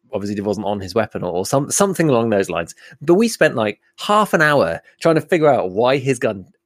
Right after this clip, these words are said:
couldn't take a scope and mine could. Honestly, it was, like, the most ridiculous thing. We actually got really frustrated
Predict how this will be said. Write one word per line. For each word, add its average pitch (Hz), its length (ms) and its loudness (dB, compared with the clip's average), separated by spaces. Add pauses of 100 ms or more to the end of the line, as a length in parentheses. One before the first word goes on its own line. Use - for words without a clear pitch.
(100)
couldn't 156 280 -4
take 139 220 -4
a 127 40 -8
scope 135 400 -2
and 113 100 -8
mine 117 260 -2
could. 143 320 -2 (320)
Honestly, 117 540 0
it 117 60 -4
was, 131 300 -2
like, 127 280 -2
the 123 100 -8
most 131 240 -2
ridiculous 120 300 -8
thing. 117 100 -6
We 139 60 4
actually 185 180 2
got 131 120 0
really 117 180 2
frustrated - 640 -8